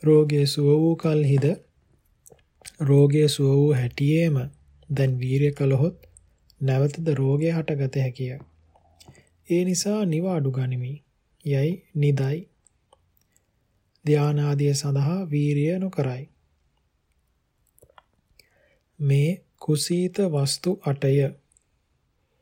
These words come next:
ධ්‍යාන මාර්ග ඵල ප්‍රතිලාභය සඳහා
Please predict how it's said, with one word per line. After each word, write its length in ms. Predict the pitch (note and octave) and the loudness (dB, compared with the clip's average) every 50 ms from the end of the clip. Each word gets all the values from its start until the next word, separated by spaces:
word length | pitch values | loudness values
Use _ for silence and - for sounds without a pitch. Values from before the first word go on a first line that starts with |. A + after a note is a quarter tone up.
| _ _ _ _ _ _ _ _ _ _ _ _ _ _ _ _ _ _ - | _ _ _ _ _ _ _ _ _ _ _ _ _ _ _ _ _ _ -6
ධ්‍යාන 480 | D3 C3+ D3 D3 D3 D3 D3+ D#3 E3 F#3+ F#3+ | -2 0 2 2 2 2 0 0 -2 -2 -2
මාර්ග 480 | E3+ C#3+ C#3 C#3 C3+ C#3 C#3+ C#3 C#3+ C#3+ F3 G#3 - _ | 0 0 0 0 2 0 0 -2 -2 -4 -4 -6 -6 _
ඵල 240 | _ - D3 D#3 E3 D#3+ D#3 G#3+ - _ | _ -4 -2 0 0 0 -2 -4 -10 _
ප්‍රතිලාභය 720 | - - D3 C#3+ C#3 - D3+ D#3 D3+ D#3 D#3 D3 D3+ D#3 D#3 | -8 -4 -4 -4 -4 -4 -4 -4 -4 -4 -4 -4 -4 -2 -2
සඳහා 560 | - - C#3+ C#3 C3+ C3+ B2+ B2+ C3+ C#3+ | -2 -2 -2 -2 -2 -2 -2 -2 -4 -4